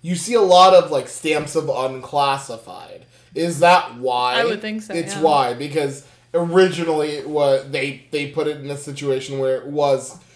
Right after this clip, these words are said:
Speaker 1: classified, even though it shouldn't have been.
Speaker 2: Yeah.
Speaker 1: And now
Speaker 2: These types of things aren't normal. This, like, a call like this wouldn't have normally been classified.
Speaker 1: Nor should it.
Speaker 2: And it's,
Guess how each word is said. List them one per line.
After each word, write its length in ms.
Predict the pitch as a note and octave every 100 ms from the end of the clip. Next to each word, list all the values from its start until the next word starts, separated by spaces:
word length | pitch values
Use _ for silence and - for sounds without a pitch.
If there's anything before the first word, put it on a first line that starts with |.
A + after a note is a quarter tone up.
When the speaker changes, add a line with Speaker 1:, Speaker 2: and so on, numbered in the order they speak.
| _ -
Speaker 1:
classified, 720 | - C#4 C4 A#3 F#3 D#3+ D3
even 140 | C#3+ C#3+
though 100 | C#3
it 100 | -
shouldn't 340 | - G3+ D3
have 140 | B2
been. 400 | B2 A2+ A#2+ A#2 - -
Speaker 2:
Yeah. 280 | G#3+ F3+ -
Speaker 1:
And 260 | D#3 D#3 D3+
now 520 | D3 C#3+ C#3 C3+ C#3 _ _ _
Speaker 2:
These 240 | F#3 F#3+ -
types 240 | D#4+ D4+
of 100 | C#4+
things 220 | C4 B3
aren't 200 | A3+ G3
normal. 320 | G#3+ G#3 F#3+ -
This, 260 | - G#3+ - _ -
like, 160 | G3+
a 60 | G3
call 240 | - A3+
like 140 | G3+ F3+
this 200 | F#3 -
wouldn't 180 | G3 F#3+
have 120 | F#3
normally 340 | F3+ F3 F3 F3
been 160 | E3+
classified. 680 | E3+ - C#3+ - - - - -
Speaker 1:
Nor 220 | F#3 E3+
should 240 | - G3+
it. 60 | -
Speaker 2:
And 200 | C4+ B3+
it's, 380 | F3+ D#3+ -